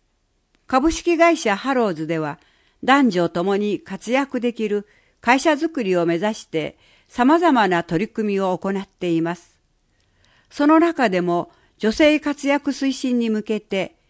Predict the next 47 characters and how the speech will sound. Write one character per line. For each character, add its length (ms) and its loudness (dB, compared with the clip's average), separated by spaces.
育 320 0
児 180 0
短 280 4
時 140 -4
間 300 0
勤 220 -4
務 160 0
制 260 0
度 140 -2
の 160 -4
導 320 -4
入、 340 -6
企 220 2
業 220 6
主 180 0
導 280 4
型 500 2
保 160 0
育 240 -2
園 200 2
と 160 -2
の 180 -4
提 240 2
携 220 4
な 160 0
ど、 240 -4
育 280 6
児 220 6
休 300 6
業 260 8
後 140 4
に 300 2
復 260 0
帰 220 6
し 140 0
や 160 4
す 160 -2
い 160 4
環 260 2
境 420 2
を 200 -4
整 420 0
え 100 0
て 180 2
い 140 2
ま 160 0
す。 320 -20